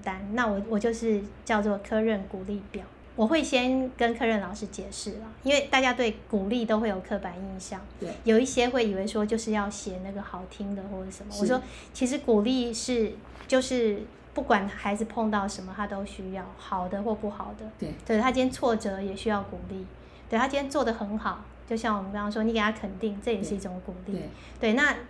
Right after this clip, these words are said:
Speaker 1: 科任老师很忙，没有关系，你，你不写也没关系。就是我，我那，那上面的说明就是，我一开始是没有那个分数，可是后来觉得好像也必须要让孩子看到他的进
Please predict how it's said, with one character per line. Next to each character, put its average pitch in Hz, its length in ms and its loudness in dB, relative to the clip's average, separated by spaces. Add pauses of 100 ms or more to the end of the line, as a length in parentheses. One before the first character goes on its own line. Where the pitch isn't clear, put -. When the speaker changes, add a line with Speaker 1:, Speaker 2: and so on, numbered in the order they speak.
(160)
Speaker 1:
科 311 120 6
任 285 120 6
老 208 140 4
师 233 180 0
很 240 140 0
忙， 185 260 -4
没 220 120 2
有 208 100 0
关 185 260 -4
系， 202 220 -8 (140)
你， 214 120 4 (120)
你 233 160 2
不 269 180 2
写 254 160 -2
也 196 100 0
没 190 200 -6
关 190 280 -6
系。 202 180 -10 (140)
就 269 120 0
是 277 100 -2 (300)
我， 226 100 4
我 233 160 6
那， 277 160 6 (200)
那 285 100 2
上 285 200 4
面 262 140 4
的 233 80 2
说 226 180 2
明 208 160 2
就 208 120 0
是， 208 320 -2 (180)
我 247 80 2
一 294 80 4
开 311 200 4
始 302 120 -2
是 220 100 0
没 226 80 0
有 202 160 -2 (360)
那 226 100 0
个 196 260 -2 (220)
分 214 200 2
数， 214 380 -4
可 - 100 -2
是 277 120 2
后 294 100 2
来 226 140 4
觉 208 180 2
得 214 80 -2
好 190 160 -2
像 214 320 0 (520)
也 226 100 6
必 269 200 0
须 247 280 0
要 208 420 6
让 247 160 6
孩 202 160 0
子 208 100 -4
看 220 240 0
到 208 160 4
他 208 140 2
的 202 80 -2
进 202 180 -8